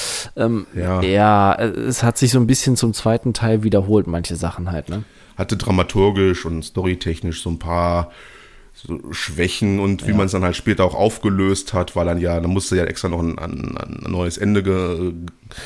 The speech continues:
Speaker 2: gecodet werden, so, und das war schon, naja, gut. Aber trotzdem, das sind ja, das sind ja Luxusprobleme, sag ich mal, bei Mass
Speaker 1: Mhm.
Speaker 2: Effect. Das ist ja kein Vergleich zu Andromeda, was man uns da vorgesetzt hat, ne?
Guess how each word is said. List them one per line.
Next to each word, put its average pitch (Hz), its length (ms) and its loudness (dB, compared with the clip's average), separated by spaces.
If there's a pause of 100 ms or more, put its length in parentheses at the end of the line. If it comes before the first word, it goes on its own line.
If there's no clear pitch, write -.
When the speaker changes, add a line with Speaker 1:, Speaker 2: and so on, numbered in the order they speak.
(180)
Speaker 2:
gecodet 87 540 0
werden, 85 260 -2
so, 82 120 -6
und 80 260 -10
das 85 200 -12
war 87 140 -6
schon, 85 240 -6
naja, 80 300 -6
gut. 85 280 -6 (440)
Aber 110 420 4
trotzdem, 110 520 2
das 82 100 0
sind 87 120 -8
ja, 92 180 2
das 87 180 -4
sind 110 100 -4
ja 95 80 4
Luxusprobleme, 92 840 0
sag 80 220 -6
ich - 60 -8
mal, 80 100 -2
bei 80 80 -4
Mass 82 320 2
Speaker 1:
Mhm. 147 140 4
Speaker 2:
Effect. - 260 -2
Das - 80 -16
ist - 80 -10
ja 87 60 -2
kein 87 240 0
Vergleich 82 320 0
zu - 120 -6
Andromeda, 76 540 -4
was 78 160 -12
man 80 80 -6
uns 90 140 -8
da 80 160 -8
vorgesetzt 78 560 -8
hat, - 160 -18
ne? 76 120 -12